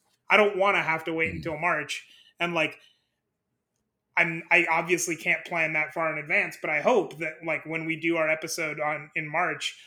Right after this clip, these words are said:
Speaker 1: I have the opportunity to, like, watch this as a double feature with the, with the new one, 'cause I would be, like, that's how I wanna see this movie.
Speaker 2: Hmm. Yeah, I, I feel like, like, you have to.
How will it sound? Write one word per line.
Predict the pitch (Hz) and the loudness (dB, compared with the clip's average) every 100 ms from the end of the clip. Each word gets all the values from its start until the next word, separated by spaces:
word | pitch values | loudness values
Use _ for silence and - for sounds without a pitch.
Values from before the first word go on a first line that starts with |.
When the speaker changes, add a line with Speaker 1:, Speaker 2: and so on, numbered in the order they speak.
| - | -2
Speaker 1:
I | 160 | 4
have | 160 165 | 4 4
the | 160 | 4
opportunity | 156 160 156 165 156 156 151 | 2 0 -2 -4 -2 0 -2
to, | 156 | -4
like, | 143 131 - _ _ _ - | -6 -10 -16 _ _ _ -10
watch | 151 165 156 - | 0 2 2 0
this | 165 160 | -2 -2
as | 160 | -4
a | 160 | -2
double | 170 160 156 | 0 2 0
feature | - 175 165 151 139 | -4 -4 -4 -4 -6
with | 147 143 - | -8 -10 -6
the, | 160 143 139 | -4 -4 -6
with | 165 160 | -4 -4
the | 165 | -4
new | 156 156 | -6 -6
one, | 151 143 147 | -6 -10 -10
'cause | 160 156 | -8 -2
I | 151 | 0
would | 156 151 | -2 -2
be, | 160 151 147 - _ _ _ | -4 -2 -4 -10 _ _ _
like, | 185 165 | 2 4
that's | 190 190 - | 6 4 6
how | 185 | 4
I | 170 165 | 6 4
wanna | 165 156 147 | 4 -2 -4
see | - 160 | -4 -4
this | 139 139 | -6 -8
movie. | 170 147 127 - _ _ _ _ _ _ _ _ _ | -6 -8 -10 -14 _ _ _ _ _ _ _ _ _
Speaker 2:
Hmm. | 107 107 85 76 - _ _ _ _ _ _ | -8 -6 -6 -10 -16 _ _ _ _ _ _
Yeah, | 113 117 | 2 6
I, | 104 104 92 | 6 6 2
I | 104 | 0
feel | 98 113 | 2 2
like, | 107 98 - _ - | 2 0 -4 _ -10
like, | 80 82 | -10 -8
you | |
have | 76 78 71 | -4 -4 -4
to. | - 69 69 | -8 -10 -10